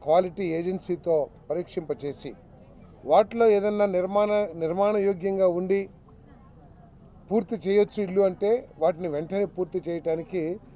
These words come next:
ప్రభుత్వం ఆలోచిస్తుంది. శాసనసభ్యులు, అధికారులు మీ అందరితో కూడా కలిసి అని చెప్పేసి మనం చేస్తాము. ఎక్కడైతే క్వాలిటీ లేదో అక్కడ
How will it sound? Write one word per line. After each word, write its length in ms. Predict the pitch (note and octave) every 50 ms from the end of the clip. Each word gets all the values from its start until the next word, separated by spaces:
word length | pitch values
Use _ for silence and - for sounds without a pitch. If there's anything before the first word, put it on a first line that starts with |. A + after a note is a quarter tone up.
| - - - -
ప్రభుత్వం 440 | - D3 D3+ E3 E3+ - - F#3+ F3 D#3+ D3 - - - - - A2+ C3
ఆలోచిస్తుంది. 720 | D#3 E3+ C3+ - E3+ - - D#3 D3+ D3+ D#3+ D3+ C3+ - - - - - - - -
శాసనసభ్యులు, 680 | D#3 D3+ D#3 D3+ E3 - - D#3 C#3+ C#3 D#3+ D#3 D#3+ D#3+ D#3+ E3 - C3
అధికారులు 520 | C3+ C#3+ - - D#3 D#3 C#3+ C#3+ D#3 E3+ E3+ - - - - - - -
మీ 80 | C#3 C#3 C3+
అందరితో 260 | D3 E3 D#3+ - D#3+ C#3+
కూడా 80 | D3+ C#3+ - -
కలిసి 220 | C#3+ C#3+ - -
అని 100 | D#3+ D3 C#3
చెప్పేసి 320 | C#3 - C3+ C#3 - B2+ B2+
మనం 120 | A#2+ A#2+ A2+ A2+
చేస్తాము. 320 | G2+ - - G2 - - - - - - - - - - D#3
ఎక్కడైతే 420 | - - G#3 A3 A3+ A#3 F#3+ A3+ G#3+ - -
క్వాలిటీ 360 | E3+ F3 G3+ G#3+ G#3 G3 A3 G3+ F3+ F3+
లేదో 220 | F#3+ G3+ G#3+ A3 A3 A3+ - - - - - - - - - - - - D#3
అక్కడ 300 | - G#3 G#3+ G#3+ G#3